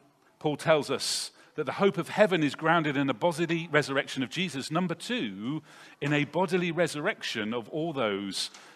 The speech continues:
who are followers of Jesus. In another letter that he wrote to people in another Greek city, this time called Corinth, Paul says this,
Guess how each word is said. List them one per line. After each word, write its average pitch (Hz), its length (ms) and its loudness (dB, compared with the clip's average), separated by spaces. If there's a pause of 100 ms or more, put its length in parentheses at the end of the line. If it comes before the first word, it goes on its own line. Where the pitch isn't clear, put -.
who 143 120 0
are 143 60 4
followers 180 500 0
of 113 80 -6
Jesus. 92 720 -4 (400)
In 185 140 8
another 226 360 10
letter 139 380 10
that 127 140 2
he 143 120 0
wrote 123 460 4 (240)
to 175 100 2
people 160 280 4
in 160 100 6
another 185 320 10
Greek 160 300 2
city, 160 280 2
this 175 200 4
time 160 240 4
called 156 280 0
Corinth, 151 720 6 (280)
Paul 165 200 6
says 165 280 6
this, 214 360 8